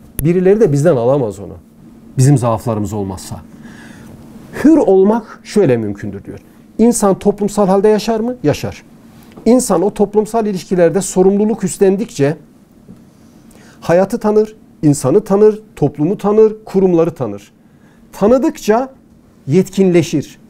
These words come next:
liyakat sahibi olur. Liyakat sahibi oldukça muktedir olur. Muktedir olmak, kader, iktidar, iktidar, muktedir olmak. Bakın aynı kökten gelen kavramlar.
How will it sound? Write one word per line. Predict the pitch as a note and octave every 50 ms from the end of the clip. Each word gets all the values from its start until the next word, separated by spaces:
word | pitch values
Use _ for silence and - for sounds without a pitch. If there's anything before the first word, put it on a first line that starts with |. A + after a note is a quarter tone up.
| _ -
liyakat | C#3 D#3 F3 F3 E3+ E3+ F#3 G3 F#3+
sahibi | - - C#3+ A#2+ A2 A#2 A2 G#2
olur. | G#2+ G#2 F#2+ G2+ G2 - _ _ _ _ _ _ - _ _ -
Liyakat | C#3 F3+ G#3 A3 G#3+ - C4+ C4+
sahibi | - - A#3 G#3+ G#3 G#3+ F#3+
oldukça | A3 G#3 G#3+ G3+ G3 A#3+ - - - A#3+ A#3 B3 A#3+ - _ _ _ _ _ _ _ -
muktedir | C#3+ E3+ G#3 G3+ - - - - G3 F#3+ F#3 D3+ F3+ G#3 G#3+ G#3 D#3+ D#3+ - -
olur. | C3 B2+ A#2 A2 A2 G#2+ G#2+ - - - _ - - - - -
Muktedir | - D3+ F#3+ G#3 G#3 - - F3+ E3+ D3+ E3 G3 F3+ D#3+ D3 -
olmak, | C#3+ C#3 C3 B2 A#2 A#2 A2+ A#2 C3 E3+ - - - _ _ _ _ _ _ _ _
kader, | - - E3+ D3+ C3 D3 C#3 C3 C3 C3 C3+ - _ _ _ - - - _ _ _ - _ -
iktidar, | F3 D3+ - - - - - - - - - C#3 C3 A#2 C#3 C3 C3 B2+ C3+ B2+
iktidar, | D3+ - - - - C#3+ C3+ A#2+ C#3 C3+ C3 C3+ C3+
muktedir | C3+ B2 G#2+ C3 D#3 D3 - - - C3+ C3 A#2 C#3 C#3 C#3 C#3 C3
olmak. | - C3 B2+ B2 B2 B2+ A#2+ A2+ - -
Bakın | - D3 D3 G3
aynı | F3+ D#3 D3+ D#3+
kökten | B2+ D3 C#3+ D3 D#3 D3
gelen | C3+ C#3 C3 C3+
kavramlar. | C3 - A2+ F#2+ F#2 F#2+ G2 - - -